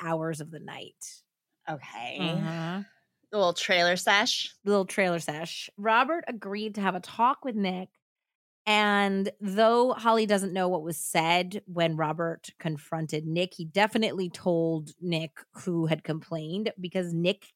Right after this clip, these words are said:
Speaker 1: came to Holly to confront her about her report the next day,
Speaker 2: Oh,
Speaker 1: telling her
Speaker 2: God.
Speaker 1: she needed to back off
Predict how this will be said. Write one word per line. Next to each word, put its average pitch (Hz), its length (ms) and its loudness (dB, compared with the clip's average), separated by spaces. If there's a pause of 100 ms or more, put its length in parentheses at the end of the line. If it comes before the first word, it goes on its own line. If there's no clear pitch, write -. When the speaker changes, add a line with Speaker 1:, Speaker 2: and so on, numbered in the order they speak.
Speaker 1:
came 185 360 0
to 185 80 -6
Holly 160 640 -8
to 170 60 -12
confront 156 640 -8
her 165 500 -8
about 165 340 -6
her 165 100 -6
report 170 400 -8
the 170 60 -8
next 160 260 -10
day, 147 400 -6 (380)
Speaker 2:
Oh, 190 80 -8
Speaker 1:
telling 190 320 2
her 277 160 2
Speaker 2:
God. 277 80 -2
Speaker 1:
she 233 200 -4
needed 196 400 -2
to 170 300 -4 (140)
back 170 480 0
off 240 600 0